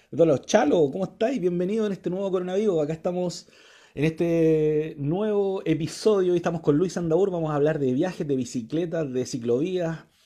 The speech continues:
Alvarito, ¿cómo estás? Aguante, cabro. Juan Est-, Juan Andrés, saludos a todos los amigos que se han ido conectando. Recuerden seguir ahí las redes de Aurea Ediciones Chile, que hoy día tenemos un regalo pa-, para Luis Andaur, que es, eh, Zombies Chileno.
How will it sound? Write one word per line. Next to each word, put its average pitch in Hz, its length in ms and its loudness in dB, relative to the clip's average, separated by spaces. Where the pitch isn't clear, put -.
Alvarito, 160 380 2
¿cómo 175 120 -2
estás? 170 340 -2
Aguante, 165 480 -2
cabro. 160 480 4
Juan 160 300 0
Est-, 147 180 -4
Juan 160 240 4
Andrés, 156 360 2
saludos 170 300 4
a - 20 6
todos 175 140 4
los 170 100 4
amigos 175 220 -2
que - 80 -16
se - 100 -2
han 160 60 -2
ido 170 140 -2
conectando. 190 760 -4
Recuerden 147 520 2
seguir 165 260 2
ahí 170 160 2
las 156 160 0
redes 170 340 0
de 156 280 -2
Aurea 160 300 2
Ediciones 147 400 -2
Chile, 202 280 -4
que 160 80 -2
hoy 151 60 -2
día 165 120 0
tenemos 160 300 -4
un 156 140 -4
regalo 170 280 -2
pa-, 175 460 -6
para 147 180 0
Luis 165 400 -2
Andaur, 165 400 2
que 165 160 0
es, - 320 -8
eh, 123 300 2
Zombies 185 320 0
Chileno. 208 500 -2